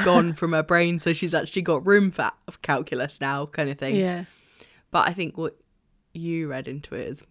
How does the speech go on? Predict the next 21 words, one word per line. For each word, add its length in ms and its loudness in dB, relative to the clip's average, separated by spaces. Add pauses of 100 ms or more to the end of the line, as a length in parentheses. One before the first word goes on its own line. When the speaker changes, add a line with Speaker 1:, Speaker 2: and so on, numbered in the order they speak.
Speaker 1:
way 200 -4
more 200 -10
interesting. 440 -14 (100)
<laughs> 100 -2
Speaker 2:
I 80 8 (1160)
think 200 4
it's 140 4
both 260 0
valid. 460 -8 (600)
Speaker 1:
Yeah. 280 -6 (300)
Speaker 2:
But, 240 -8 (1500)
um, 640 -6
but 220 0
I 140 0
mean, 380 2
it 160 -2
was 180 0
also 260 -2
interesting 540 -4
that 140 -4
they 340 -2